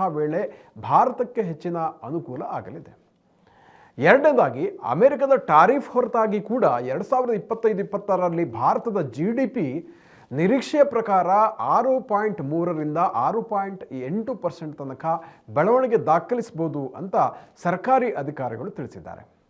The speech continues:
ಮೂರನೇದಾಗಿ Reserve Bank of India ಏಪ್ರಿಲ್ ಒಂಬತ್ತರಂದು ತನ್ನ ರೆಪೋ ದರವನ್ನ ಕಡಿತಗೊಳಿಸುವ ನಿರೀಕ್ಷೆ ಇದೆ. ಇದರಿಂದ ಸಾಲದ ಬಡ್ಡಿ ದರಗಳು ಇಳಿಕೆ ಆಗಲಿದೆ. ಮೂರನೇದಾಗಿ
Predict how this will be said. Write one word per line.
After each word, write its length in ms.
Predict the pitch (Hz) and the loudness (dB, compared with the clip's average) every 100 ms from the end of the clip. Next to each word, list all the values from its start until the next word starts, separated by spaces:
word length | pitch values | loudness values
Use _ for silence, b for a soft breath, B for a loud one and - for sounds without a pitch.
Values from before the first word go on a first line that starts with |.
| _ _ _ b b b b - | _ _ _ b b b b 0
ಮೂರನೇದಾಗಿ 800 | 165 277 294 285 196 160 170 208 | 8 8 8 4 4 4 2 -2
Reserve 500 | 123 156 247 277 220 | -2 2 4 4 4
Bank 220 | 226 226 | 2 2
of 180 | 208 208 | -4 -4
India 460 | 160 151 175 202 131 | -8 -4 -2 -2 -4
ಏಪ್ರಿಲ್ 360 | 123 226 240 233 135 | 0 2 2 -2 -8
ಒಂಬತ್ತರಂದು 680 | 147 151 151 135 139 190 | -6 -8 -8 -8 -4 -4
ತನ್ನ 260 | 202 156 156 147 - B B | -2 -4 -2 -4 -4 B B
ರೆಪೋ 480 | - 175 214 285 277 | -2 0 6 8 8
ದರವನ್ನ 420 | 247 208 190 175 | 6 4 0 -2
ಕಡಿತಗೊಳಿಸುವ 840 | 160 - 175 254 262 170 151 135 | -2 -2 0 2 2 2 -2 -4
ನಿರೀಕ್ಷೆ 380 | 185 127 110 - | -6 -8 -10 -12
ಇದೆ. 220 | 214 - - - | -12 -14 -20 -18
ಇದರಿಂದ 400 | 123 160 196 196 226 226 B B - | -8 -4 0 4 4 4 B B -8
ಸಾಲದ 440 | 190 202 277 269 262 | 4 6 6 4 2
ಬಡ್ಡಿ 360 | 185 180 180 | 2 -6 -6
ದರಗಳು 340 | 160 131 156 - | -8 -6 -8 -8
ಇಳಿಕೆ 280 | 127 110 131 | -12 -10 -10
ಆಗಲಿದೆ. 480 | 143 117 147 - _ _ _ _ _ _ _ b b b - | -12 -14 -20 -20 _ _ _ _ _ _ _ b b b 0
ಮೂರನೇದಾಗಿ 800 | 165 269 294 262 254 139 147 | 6 6 6 6 4 4 -4